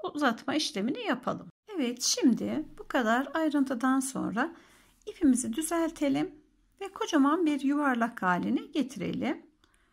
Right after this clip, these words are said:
Şöyle düzeltiyorum zincirimi ve ilk başlangıç yerime batırıyorum. Tığımızın ucu bayağı kocaman. Evet.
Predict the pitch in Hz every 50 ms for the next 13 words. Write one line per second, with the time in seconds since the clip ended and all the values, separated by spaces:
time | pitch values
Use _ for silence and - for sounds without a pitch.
0 | _ _ _ - - - - - - - - - 254 254 254 254 240 233 220 220
1 | - - 190 180 170 - - - 185 - - - - - - - 185 214 226 262
2 | 339 359 330 320 330 311 - 320 302 277 - - - - 302 - - - - 185
3 | 190 190 185 185 208 226 - - - - 196 190 180 175 180 175 180 208 254 294
4 | 339 339 - - _ _ _ _ _ _ _ _ - 359 339 - - 277 240 220
5 | 196 180 180 190 180 190 190 208 247 302 302 - - - _ _ _ _ _ _
6 | _ _ _ _ _ _ _ _ _ _ _ _ _ _ _ _ - - - _
7 | _ - _ - - 262 247 226 226 233 - 262 - - - - 190 175 - 302
8 | 392 381 - _ _ - 214 196 196 214 254 294 302 - - 226 220 196 190 180
9 | 180 220 311 349 - - _ _ _ _ _ _ _ _ _ _ _ _ _ _
10 | - 311 196 160 - - - -